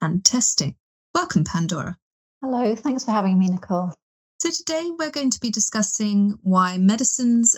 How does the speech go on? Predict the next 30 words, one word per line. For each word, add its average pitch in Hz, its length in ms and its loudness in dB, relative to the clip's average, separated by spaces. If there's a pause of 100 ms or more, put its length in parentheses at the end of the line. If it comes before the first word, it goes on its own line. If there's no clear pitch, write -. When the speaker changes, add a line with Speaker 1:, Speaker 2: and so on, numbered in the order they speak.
Speaker 1:
and 175 240 2
pharmaceutical 254 680 -2
drugs 170 380 -2
have 185 160 -4
progressed - 560 -2
so - 200 -2
little 190 560 2 (360)
in 175 120 4
the 175 60 4
past 170 380 -2
few 156 140 -2
decades 175 600 0
and 208 200 4
asking 208 640 2
just - 400 -4
what - 320 0 (100)
is 180 420 2
holding 202 520 2
back - 400 -4
their - 140 -2
development. 196 760 -4 (380)
Now, 214 400 -2
the 247 180 -4
Oxford 320 320 -4
Centre 233 320 2
for - 200 -8
Animal 196 360 4
Ethics - 720 -2
is 180 200 0
an 185 200 4